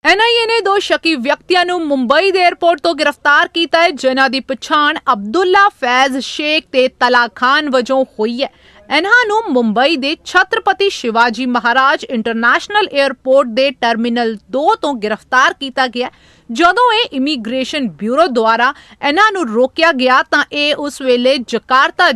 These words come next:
ਜਾਣ ਦੀ ਕੋਸ਼ਿਸ਼ ਕਰ ਰਹੇ ਸਨ। ਸੂਤਰਾਂ ਹਵਾਲੇ ਤੋਂ ਇਹ ਕਿਹਾ ਜਾ ਰਿਹਾ ਹੈ ਕਿ ਇਹ ਵਾਂਟਡ ਲਿਸਟ ਵਿੱਚ ਵੀ ਸ਼ਾਮਲ ਹਨ ਤੇ ਐਨ ਆਈ ਏ ਅਨੁਸਾਰ ਇਹ ਦੋਵੇਂ ਪੁਣੇ, ਮਹਾਰਾਸ਼ਟਰ ਦੇ ਰਹਿਣ ਵਾਲੇ ਹਨ ਤੇ ਹੁਣ ਉੱਥੇ ਜਾਂਚ ਏਜੰਸੀਆਂ ਵੱਲੋਂ ਲੋਕਾਂ ਤੋਂ ਵੀ ਪੁੱਛਗਿੱਛ ਕੀਤੀ ਜਾ ਰਹੀ ਹੈ।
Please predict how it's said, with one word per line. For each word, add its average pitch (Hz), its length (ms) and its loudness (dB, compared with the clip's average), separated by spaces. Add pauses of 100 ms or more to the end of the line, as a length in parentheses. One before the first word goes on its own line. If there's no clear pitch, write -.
ਜਾਣ 269 320 -2
ਦੀ 302 200 -6
ਕੋਸ਼ਿਸ਼ 370 440 -4
ਕਰ 226 200 0
ਰਹੇ 214 140 -4
ਸਨ। 254 240 -2 (420)
ਸੂਤਰਾਂ 453 440 2
ਹਵਾਲੇ 381 340 2
ਤੋਂ 392 300 0
ਇਹ 392 140 -2
ਕਿਹਾ 311 260 0
ਜਾ 285 280 0
ਰਿਹਾ 339 140 2
ਹੈ 320 40 0
ਕਿ 302 260 -6
ਇਹ 311 140 -4 (280)
ਵਾਂਟਡ 302 520 0
ਲਿਸਟ 285 320 -2
ਵਿੱਚ 320 240 -4
ਵੀ 294 140 -4
ਸ਼ਾਮਲ 262 460 -2
ਹਨ 339 200 0 (180)
ਤੇ 269 180 0
ਐਨ 240 300 -2
ਆਈ 254 160 -2
ਏ 226 60 0
ਅਨੁਸਾਰ 254 580 0
ਇਹ 254 140 -4
ਦੋਵੇਂ 262 440 -4 (380)
ਪੁਣੇ, 466 320 2
ਮਹਾਰਾਸ਼ਟਰ 285 680 0
ਦੇ 294 220 0
ਰਹਿਣ 254 360 0
ਵਾਲੇ 285 280 2
ਹਨ 285 240 0
ਤੇ 311 180 -4
ਹੁਣ 285 240 -2
ਉੱਥੇ 285 360 -2
ਜਾਂਚ 262 520 -6
ਏਜੰਸੀਆਂ 254 560 -4
ਵੱਲੋਂ 233 340 -2
ਲੋਕਾਂ 226 420 0
ਤੋਂ 277 180 -2
ਵੀ 269 140 -4
ਪੁੱਛਗਿੱਛ - 540 -8
ਕੀਤੀ 277 360 -6
ਜਾ 180 200 -8
ਰਹੀ 226 180 -6
ਹੈ। 254 60 -4